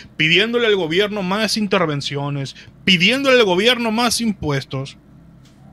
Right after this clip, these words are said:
es cuando se te cae un poquito la, la esperanza y la moral de decir, "Madre,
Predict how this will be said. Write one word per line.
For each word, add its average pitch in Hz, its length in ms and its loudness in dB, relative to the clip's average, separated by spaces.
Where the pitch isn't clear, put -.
es - 160 -6
cuando 208 520 -2
se - 220 -4
te 139 200 -8
cae 147 280 -4
un 190 120 -2
poquito 190 680 -4
la, 180 180 0
la 131 100 -2
esperanza 131 600 -2
y 190 60 0
la 180 100 2
moral 131 320 0
de 175 160 -2
decir, 139 320 -6
"Madre, 180 520 -12